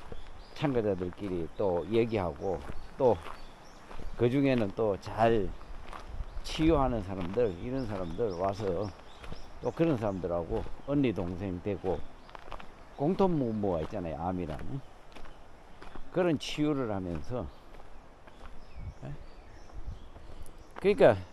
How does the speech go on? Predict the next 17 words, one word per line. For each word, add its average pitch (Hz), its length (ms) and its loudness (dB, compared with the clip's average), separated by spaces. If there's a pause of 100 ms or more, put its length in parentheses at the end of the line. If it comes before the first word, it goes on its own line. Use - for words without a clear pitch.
너무 170 760 8
행복한 151 440 2
거예요, 80 200 2
그 78 180 -4 (320)
구 120 140 0
박 113 160 8
십 104 240 0
일, 90 160 2
육 104 160 -2
박 101 160 -4
칠 87 220 -4
일 76 100 -4 (640)
이렇게 87 240 -4
할 69 160 -8
때. 71 80 -10 (1160)
예? 120 100 -8 (1900)
그래서 139 300 0